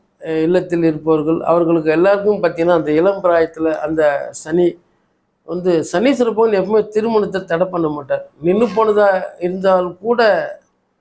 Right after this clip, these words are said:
அது கூட இப்போ ஈடேறி வரும். சனி பெயர்ச்சி, ராகு கேது பெயர்ச்சி மற்றும் குரு பெயர்ச்சியில இந்த நிலைகள் மீன ராசிகளை கடந்து போகும். இருந்தாலும் ஒரே ஒரு நங்கூரம் போட்ட மாதிரி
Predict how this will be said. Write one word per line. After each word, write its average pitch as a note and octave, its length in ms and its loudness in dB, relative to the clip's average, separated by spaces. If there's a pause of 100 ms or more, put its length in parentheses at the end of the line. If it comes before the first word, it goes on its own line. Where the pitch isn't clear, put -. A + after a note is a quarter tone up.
(260)
அது C#3+ 160 -8
கூட F#3+ 180 2
இப்போ E3+ 200 -2
ஈடேறி F3 440 2
வரும். D3 280 0 (120)
சனி D3+ 300 -4
பெயர்ச்சி, D#3 400 -4
ராகு D#3+ 280 2
கேது D#3 280 0
பெயர்ச்சி D3+ 440 -2
மற்றும் D3+ 360 -4
குரு F3 180 0
பெயர்ச்சியில D#3+ 460 -2 (180)
இந்த F#3 240 0 (920)
நிலைகள் G3+ 380 2
மீன F#3+ 280 2
ராசிகளை E3 460 0
கடந்து E3+ 380 0
போகும். E3 360 0
இருந்தாலும் G#3+ 520 0
ஒரே F#3 220 2
ஒரு A3+ 200 2
நங்கூரம் G3+ 500 0
போட்ட G3 220 -2
மாதிரி G#3 260 0